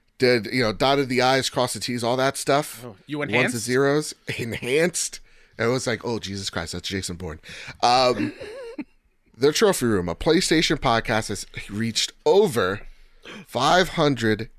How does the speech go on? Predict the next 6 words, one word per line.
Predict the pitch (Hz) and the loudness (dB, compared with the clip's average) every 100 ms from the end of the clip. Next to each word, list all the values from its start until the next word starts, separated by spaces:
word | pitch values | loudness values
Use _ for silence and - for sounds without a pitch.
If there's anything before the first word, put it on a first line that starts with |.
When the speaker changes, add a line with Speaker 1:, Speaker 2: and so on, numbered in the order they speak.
| - | -12
Speaker 1:
and | 82 | -12
fifty | - - 156 - 135 127 113 - _ _ - | -6 0 0 0 -4 -4 -6 -12 _ _ -2
thousand | 117 123 117 120 98 | 2 4 2 -2 -2
downloads. | 104 101 95 95 92 76 - - _ | 0 0 -2 -4 -6 -8 -12 -12 _
Speaker 2:
That's | 120 - | -10 -10
insane. | 98 87 95 85 | -16 -18 -18 -20